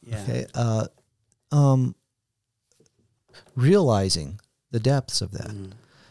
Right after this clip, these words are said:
Speaker 1: Yeah.
Speaker 2: uh, of knowing him
Speaker 1: Yes.
Speaker 2: deeper and deeper. And I mean, for some reason we think,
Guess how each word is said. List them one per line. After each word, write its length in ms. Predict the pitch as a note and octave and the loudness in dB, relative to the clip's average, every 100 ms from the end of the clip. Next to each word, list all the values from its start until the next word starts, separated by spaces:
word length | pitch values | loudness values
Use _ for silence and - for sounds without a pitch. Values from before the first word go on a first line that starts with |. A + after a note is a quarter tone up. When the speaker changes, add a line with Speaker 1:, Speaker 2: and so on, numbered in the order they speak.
| _ | _
Speaker 1:
Yeah. 240 | G#2+ G#2 | -16 -8
Speaker 2:
uh, 100 | A#2 A#2 | -6 -4
of 180 | A2+ | -4
knowing 320 | B2+ C3 E3+ E3 | -2 0 0 0
him 280 | F#3+ G3 - _ _ | 0 -4 -10 _ _
Speaker 1:
Yes. 340 | G#2 F#2+ A2+ | -12 -10 -6
Speaker 2:
deeper 520 | A#2 B2+ C#3+ F3 F#3 - | 0 0 0 -2 -2 -4
and 180 | A2+ G#2 | -4 -4
deeper. 480 | G#2+ A#2+ F3 F#3+ - | -2 -4 -4 -6 -4
And 180 | A#2 - | -6 -4
I 80 | A#2+ | -4
mean, 200 | B2+ C#3+ | 0 -2
for 120 | - | 0
some 200 | - E3+ | 0 2
reason 320 | E3 G#3 D3+ | 2 2 2
we 100 | B2+ | 0
think, 380 | A#2+ C3+ B2+ - | 0 0 -2 -4